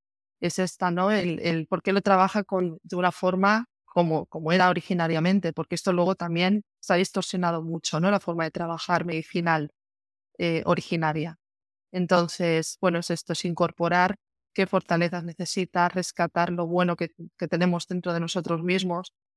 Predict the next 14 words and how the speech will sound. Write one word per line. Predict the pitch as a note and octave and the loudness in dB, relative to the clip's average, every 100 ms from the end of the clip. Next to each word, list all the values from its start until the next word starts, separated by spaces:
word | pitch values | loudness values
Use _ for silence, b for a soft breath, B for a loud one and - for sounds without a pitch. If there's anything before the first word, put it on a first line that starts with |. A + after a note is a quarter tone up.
| _ - | _ 0
que | |
a | E3+ | 4
veces | F3+ G3+ F#3+ | 4 2 -2
con | - F3 E3 | -2 -2 2
la | D#3 | 2
educación | D#3 D#3 D3+ G3 F#3+ F#3+ F#3+ F#3 | 2 0 -4 2 6 8 6 4
y | E3 | 0
con | E3 D#3 | -4 -4
la | D#3 | 0
vida | E3+ F3+ F#3+ | 2 4 2
esto | - | 0
lo | E3 | -6
vamos | D#3 F3 - | -4 -4 -6
tapando | E3+ F3+ F#3 F#3+ F#3 G3 | -2 0 2 2 0 0